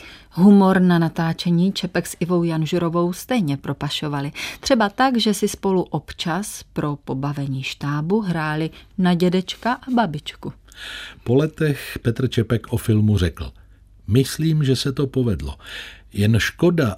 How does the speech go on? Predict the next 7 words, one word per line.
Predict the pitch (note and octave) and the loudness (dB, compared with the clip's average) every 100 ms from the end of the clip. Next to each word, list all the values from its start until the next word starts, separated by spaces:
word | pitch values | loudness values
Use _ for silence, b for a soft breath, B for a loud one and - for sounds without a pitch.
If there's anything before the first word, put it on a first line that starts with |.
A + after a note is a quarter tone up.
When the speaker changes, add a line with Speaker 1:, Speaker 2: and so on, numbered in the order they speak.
| - | -4
Speaker 2:
že | F#2 G2+ | 0 2
ta | A2+ - G#2 | 0 0 0
moje | F2 G#2 D3+ D3 | 4 4 2 0
postava | - - A2 - - B2+ A#2+ A#2 | -2 -2 -2 -2 -2 0 0 -2
přeznívala | - - B2 G2+ A2+ B2+ C#3+ C3+ B2 B2+ A#2+ | -2 4 4 4 4 4 4 4 2 2 0
svůj | - A2 B2 B2 | -2 2 2 2
protipól, | - A2 A#2 D3+ - E2+ D#2 D2 | 0 -2 -2 -4 -6 -6 -4 -6